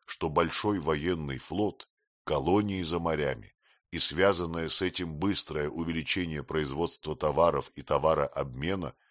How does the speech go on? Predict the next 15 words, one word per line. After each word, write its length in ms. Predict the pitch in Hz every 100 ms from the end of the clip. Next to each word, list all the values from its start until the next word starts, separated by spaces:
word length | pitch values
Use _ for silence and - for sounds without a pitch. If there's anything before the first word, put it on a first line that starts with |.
| _ _
будет 380 | - 82 90 113
для 160 | 104 110
него 240 | 113 113
весьма 400 | 107 104 - 87
выгодно. 600 | 82 80 78 80 73 62 - _ _ _ _ _
Крушение 600 | - 85 82 98 92 85
планов 440 | 76 87 87 80 -
Танкреда 720 | 76 69 - 80 104 80 69 _ _ _
теперь 340 | 90 80 104
уже 200 | 104 107
вряд 380 | 104 104 135 98
ли 80 | 78
бы 140 | 73
понравилось 640 | 73 82 82 85 78 78 73
буржуазии. 840 | 80 80 90 98 98 92 64 50